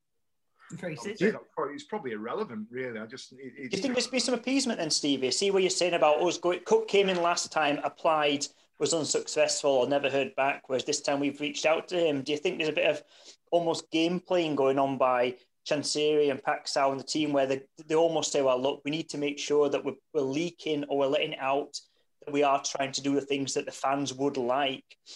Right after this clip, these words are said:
Speaker 3: with no intention of seeing them through, but almost just to tick a box to say, "Well, we, we asked him," and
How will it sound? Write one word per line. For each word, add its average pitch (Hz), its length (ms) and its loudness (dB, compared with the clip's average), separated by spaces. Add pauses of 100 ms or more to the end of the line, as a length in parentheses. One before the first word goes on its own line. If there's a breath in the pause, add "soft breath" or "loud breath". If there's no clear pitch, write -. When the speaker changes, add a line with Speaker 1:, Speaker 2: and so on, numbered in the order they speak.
(180 loud breath)
Speaker 3:
with 143 100 -2
no 180 160 2
intention 156 480 -2
of 127 80 0
seeing 143 260 0
them 120 140 -4
through, 156 400 2
but 143 80 2
almost 147 480 0
just - 140 -6
to - 100 -10
tick - 160 -8
a 143 40 0
box 151 320 0
to - 60 -4
say, - 160 -2
"Well, 135 320 2 (560 soft breath)
we, 175 120 0
we 160 180 2
asked 160 260 0
him," 147 160 2
and 127 160 -4